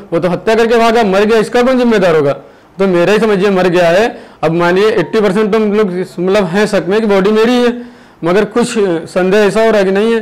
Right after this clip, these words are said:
तो हमने उनसे कहा, तब कोई बोल नहीं रहा। तब मैडम आ गई, एक दीदी हमारी हैं,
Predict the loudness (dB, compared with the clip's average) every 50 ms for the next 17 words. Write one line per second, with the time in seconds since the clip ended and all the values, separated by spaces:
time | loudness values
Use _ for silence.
0 | -6 -10 -20 -20 -20 -8 -6 -4 -2 0 0 0 0 0 0 0 0 0 2 2
1 | 2 2 0 -2 -2 -4 -4 0 0 0 0 2 2 2 2 2 2 2 2 0
2 | 0 -2 -6 -16 -20 -20 -20 -20 -20 -20 -20 -20 -20 -12 -4 -2 -2 0 0 0
3 | 0 0 0 0 0 0 0 0 0 2 2 2 2 2 2 2 2 2 0 0
4 | 0 -2 -2 0 0 0 0 0 -2 -2 0 0 -2 -2 -4 -8